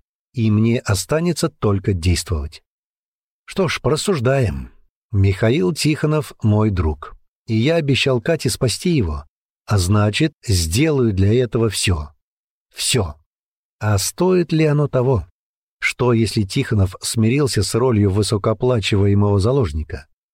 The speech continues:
Что, если он для себя уже сделал выбор в пользу меньшего, как ему показалось, зла? Мафия бессмертна.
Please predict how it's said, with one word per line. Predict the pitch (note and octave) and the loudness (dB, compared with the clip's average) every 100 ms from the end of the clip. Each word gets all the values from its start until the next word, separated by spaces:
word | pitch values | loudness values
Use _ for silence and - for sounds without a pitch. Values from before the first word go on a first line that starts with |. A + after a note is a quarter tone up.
| _ - | _ -8
Что, | - - D3+ | -8 -2 0
если | A#2+ C3+ A2+ A#2 C3+ | 0 0 0 0 0
он | D3+ D#3+ B2 | 0 0 2
для | A#2 A2+ | 2 0
себя | - A2 C#3+ C#3 | -2 0 -2 2
уже | A2 A2+ | 2 2
сделал | F2+ G#2+ E3 C#3+ | 0 0 2 2
выбор | G2 G#2 F#2+ C3+ C#3+ | 2 2 2 0 -4
в | - | -4
пользу | B2 A2+ B2+ | -2 0 0
меньшего, | D3 E3+ - G2 F2+ | 0 0 2 2 2
как | G#2 F#2+ | 0 0
ему | A2 G2 | 0 0
показалось, | F#2+ G2 G#2+ G#2+ F2 D#2+ - | 0 -2 0 2 0 -2 -2
зла? | F#2+ G#2+ D2 C#2+ _ _ _ _ _ _ _ | 0 2 0 -6 _ _ _ _ _ _ _
Мафия | A#2 B2 C3 - B2 | -2 0 -2 0 -2
бессмертна. | G#2+ A2 - A#2+ B2 - E2 | 0 -4 0 0 -2 -4 -8